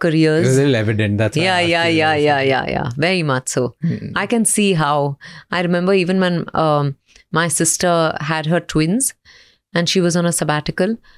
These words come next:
Speaker 1: my mother said, "Listen," she started telling her after a while, saying, "Okay, go back to work. I'll take care of the kids. Go back to work. I'll take care of the kids," you know. So she's always like
Speaker 2: She put in that fire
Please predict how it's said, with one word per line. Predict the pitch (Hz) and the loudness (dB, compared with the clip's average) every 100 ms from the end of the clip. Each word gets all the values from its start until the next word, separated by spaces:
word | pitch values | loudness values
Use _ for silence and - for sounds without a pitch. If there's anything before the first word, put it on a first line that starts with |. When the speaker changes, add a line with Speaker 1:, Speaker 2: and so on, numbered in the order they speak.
| - - - | -20 -20 -4
Speaker 1:
my | 180 190 | 0 2
mother | 185 180 208 | 2 0 0
said, | 208 208 190 | 0 2 2
"Listen," | 185 196 185 | 0 -2 -2
she | 185 | 0
started | 196 202 220 | 0 -2 -2
telling | 180 165 196 | 0 0 2
her | 196 | 0
after | 185 - | 0 -2
a | 165 | 0
while, | 160 156 160 | 0 0 -2
saying, | - 165 170 - _ - | -2 -4 -6 -12 _ -6
"Okay, | 160 170 | 0 2
go | 165 | 2
back | 160 151 - | -2 -4 0
to | 143 | 0
work. | 139 - 160 | 0 -2 -6
I'll | 156 | -2
take | 156 - | -2 0
care | 139 | -2
of | 160 | -2
the | 135 | -2
kids. | 135 135 156 | -2 0 0
Go | 170 | 2
back | 147 135 | 0 0
to | 139 | 0
work. | 127 143 - - | 0 -2 -8 -6
I'll | 175 175 180 | -4 0 -2
take | 165 | 0
care | 165 131 | -2 0
of | 151 | 0
the | 160 | 0
kids," | 139 127 139 | 0 0 2
you | 143 | 2
know. | 147 196 240 226 - | 2 -2 -10 -16 -4
So | 220 - | -2 0
she's | 233 214 208 | 0 2 0
always | 196 220 208 175 | 2 0 2 0
like | 170 170 - | -2 -4 -4
Speaker 2:
She | 123 104 | -2 0
put | 110 117 | 0 2
in | 113 | 0
that | 104 113 | 0 -2
fire | 104 | 0